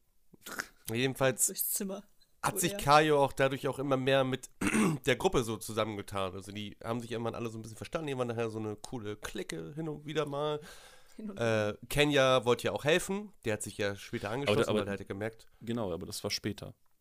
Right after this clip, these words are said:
Speaker 3: Weil der
Speaker 1: Ja,
Speaker 3: Re-,
Speaker 1: das war später.
Speaker 3: weil der, weil der erste Rerun endet nämlich genau da, wo er es nämlich dann trotzdem nicht schafft, dass sie nicht verschwindet.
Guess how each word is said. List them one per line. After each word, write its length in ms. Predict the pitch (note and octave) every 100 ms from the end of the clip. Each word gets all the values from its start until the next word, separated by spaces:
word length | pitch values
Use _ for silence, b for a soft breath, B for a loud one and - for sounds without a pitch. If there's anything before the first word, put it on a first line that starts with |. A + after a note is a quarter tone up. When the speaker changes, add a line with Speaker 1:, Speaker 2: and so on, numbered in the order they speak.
| _
Speaker 3:
Weil 120 | G2+
der 120 | G#2 -
Speaker 1:
Ja, 80 |
Speaker 3:
Re-, 40 | D3
Speaker 1:
das 120 | -
war 80 | C3+
später. 280 | - A2+ G2
Speaker 3:
weil 80 | G#2
der, 200 | G#2 F#2
weil 100 | G2+
der 100 | -
erste 320 | D#3 - D#3
Rerun 380 | F3 E3+ C#3 C3+ -
endet 320 | D3+ E3+ -
nämlich 300 | B2 A#2 -
genau 340 | G#2+ G#2+ D#3
da, 420 | D3+ C#3+ C#3 C#3+
wo 120 | A2 G#2+
er 40 |
es 100 | G2+
nämlich 160 | G#2+ G#2
dann 180 | G2+ -
trotzdem 500 | - D#3+ - D#3+ C#3+
nicht 320 | C#3 - -
schafft, 360 | - D3+ - -
dass 180 | B2 -
sie 120 | B2
nicht 260 | B2 -
verschwindet. 540 | - B2 B2+ A2 F2+